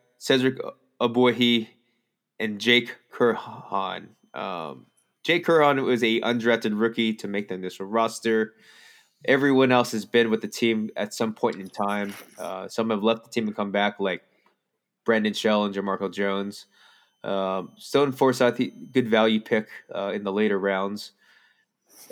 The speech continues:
Uh, interior lineman, Damien Harris, second round pick. Gabe Jackson, who they traded a fifth round pick for from the Raiders. Uh,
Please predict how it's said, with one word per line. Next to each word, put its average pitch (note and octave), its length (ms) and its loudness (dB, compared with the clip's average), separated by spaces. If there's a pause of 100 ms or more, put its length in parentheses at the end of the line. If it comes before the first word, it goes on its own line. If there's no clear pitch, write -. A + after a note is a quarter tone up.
Uh, E2+ 260 -8
interior E3 420 2
lineman, C#3 520 2 (320)
Damien C3+ 260 2
Harris, B2 420 2 (100)
second G#2+ 360 -6
round G#2 220 -4
pick. G#2 320 -4 (340)
Gabe A#2+ 180 2
Jackson, A2+ 440 0
who A2+ 120 -2
they G#2 120 0
traded G#2+ 360 -2
a G2+ 40 -4
fifth - 260 -4
round G2+ 160 -4
pick G2+ 180 -6
for G2 280 -2
from G2 140 -8
the G2 60 -6
Raiders. F#2+ 580 -4 (600)
Uh, F#2+ 300 -2